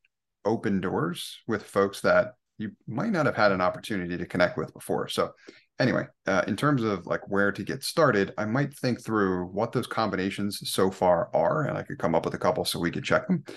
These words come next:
in order to see, right, who's doing what in the space in order to give me some ideas about how we may manage it. Um, so, like, if we're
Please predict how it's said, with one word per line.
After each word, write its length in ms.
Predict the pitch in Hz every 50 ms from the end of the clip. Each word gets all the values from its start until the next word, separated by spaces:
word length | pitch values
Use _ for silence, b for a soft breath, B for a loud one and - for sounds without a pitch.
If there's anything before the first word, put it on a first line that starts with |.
| B B B B B B _
in 140 | - 117 104
order 200 | 110 113 110 107 101
to 100 | 98 98
see, 600 | - - - 190 143 110 95 92 92 90 92 - _ _ _ _ _ -
right, 240 | 98 95 95 98
who's 560 | 104 - 127 123 123 120 120 120 117 107 98 98
doing 320 | 113 110 104 98 95 92
what 340 | 92 95 95 95 95 - -
in 140 | 95 92 90
the 80 | 87
space 420 | 85 - - 107 113 127 123 - -
in 120 | - 92
order 220 | 90 90 90 87 87
to 40 | 85
give 200 | 90 101 95 90
me 100 | 95 92
some 220 | - - 98 87
ideas 340 | 85 85 90 90 85 82 -
about 320 | - - 92 92 - -
how 180 | - - 85 82
we 160 | 87 87 92
may 180 | 101 90 85 80
manage 340 | 80 80 - - - -
it. 160 | - - - B B B B B B B _ -
Um, 320 | - 64 62 - - - - - _ _ _
so, 400 | - - 113 101 92 87 87 - -
like, 360 | 98 98 95 - - - -
if 240 | 95 98 - - 101
we're 400 | 98 90 87 87 90 87 87